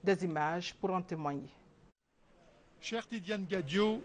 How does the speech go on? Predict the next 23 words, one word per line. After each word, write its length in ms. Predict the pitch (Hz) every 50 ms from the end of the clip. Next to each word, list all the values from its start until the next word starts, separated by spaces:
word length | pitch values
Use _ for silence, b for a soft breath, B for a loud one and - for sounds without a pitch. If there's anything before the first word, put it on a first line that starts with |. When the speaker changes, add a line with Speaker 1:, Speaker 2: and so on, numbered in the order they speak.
| - - - -
Speaker 2:
a 120 | 220 214
été 220 | 208 - - 208
nommé 380 | 190 180 190 185 180 202 214 208 -
envoyé 400 | 254 226 214 180 214 202 185 185
spécial 540 | - - - 185 - - - 175 147 143 135
de 100 | 135 170
l'Organisation 840 | 160 175 160 139 160 160 160 160 135 151 151 143 - - 208 208
de 80 | 185 196
la 140 | 170 151 143
coopération 680 | - 190 185 180 - 175 151 156 151 - - 196 -
islamique 680 | 226 196 - - 175 151 139 143 147 143 - - - - -
pour 140 | - - 175
la 80 | 160 151
Centrafrique. 800 | - 240 202 - - 170 151 - - 196 165 - - - - - - - - - - - B B B B B
C'est 140 | - 208 160
pour 180 | - 196 143
ses 140 | - 202 175
grandes 240 | 147 175 180 170 -
qualités 340 | 185 170 151 151 - 196 185
de 80 | 165
négociateur, 600 | 156 147 156 139 175 160 - 190 170 - - 240 220
sa 120 | - 185
compétence 680 | - - 170 147 - 170 156 - 208 226 220 - -